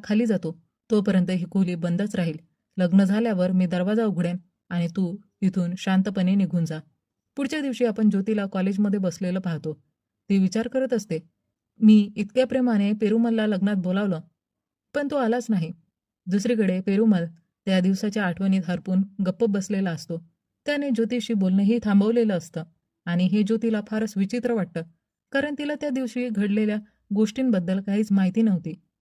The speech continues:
मग एक दिवस ज्योती पेरुमलला थांबवते आणि विचारते, "तू लग्नात का नाही आलास?" त्याबरोबरच ती त्याच्या चेहऱ्यावर जखमेच्या खुणा पाहते आणि त्याबद्दल विचारते. तेव्हा पेरुमल उत्तर देतो, "कबड्डी खेळताना ही इजा झाली." त्यावर ज्योती म्हणते,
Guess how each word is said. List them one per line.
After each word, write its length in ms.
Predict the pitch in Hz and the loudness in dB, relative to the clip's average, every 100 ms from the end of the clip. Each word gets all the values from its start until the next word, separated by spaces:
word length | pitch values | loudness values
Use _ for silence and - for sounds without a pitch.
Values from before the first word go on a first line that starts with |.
| - | -2
मग 220 | 247 285 | 0 0
एक 140 | 285 247 | -2 0
दिवस 220 | 226 233 | 2 2
ज्योती 360 | 202 208 190 185 | 4 2 0 0
पेरुमलला 500 | 208 247 262 233 226 | 2 2 2 2 0
थांबवते 360 | 214 202 190 185 | 2 2 2 2
आणि 180 | 190 226 | 2 2
विचारते, 440 | 214 240 226 170 - _ _ _ - | 0 -2 -4 -6 -8 _ _ _ -6
"तू 60 | 285 | -2
लग्नात 340 | 277 233 226 220 - | 2 2 2 -2 -4
का 160 | 262 | -2
नाही 200 | 277 262 | 0 0
आलास?" 320 | 214 160 156 _ _ _ _ _ - | 2 0 -4 _ _ _ _ _ -4
त्याबरोबरच 640 | 196 190 240 196 185 185 | 0 2 2 2 0 -2
ती 340 | - 196 196 - | -2 0 -2 -2
त्याच्या 300 | 190 185 202 | -2 -2 0
चेहऱ्यावर 460 | 220 233 220 185 185 | 2 2 2 0 0
जखमेच्या 460 | 185 190 220 247 247 | -2 2 2 2 0
खुणा 260 | 226 247 | 0 0
पाहते 340 | 240 208 202 208 | 0 -2 -2 0
आणि 200 | 208 226 | 0 0
त्याबद्दल 420 | 233 233 220 254 | 0 0 0 0
विचारते. 440 | 196 202 190 170 165 _ _ _ _ - | -2 -2 -2 -4 -6 _ _ _ _ 0
तेव्हा 180 | 208 196 | 0 2
पेरुमल 400 | 202 233 240 240 | 0 2 2 0
उत्तर 320 | 165 - 220 | -2 -2 0
देतो, 360 | 202 160 165 - _ _ - | 0 -2 -8 -12 _ _ -2
"कबड्डी 340 | 190 214 202 220 | 2 4 4 0
खेळताना 440 | 208 196 202 185 180 | -2 -2 0 0 0
ही 140 | 185 | -2
इजा 340 | - 185 190 | -2 -2 -2
झाली." 300 | 196 185 147 - _ _ _ - | -2 -2 -4 -10 _ _ _ -2
त्यावर 200 | 196 185 | 0 2
ज्योती 260 | 190 196 | 0 0
म्हणते, 340 | 254 202 170 | 2 2 0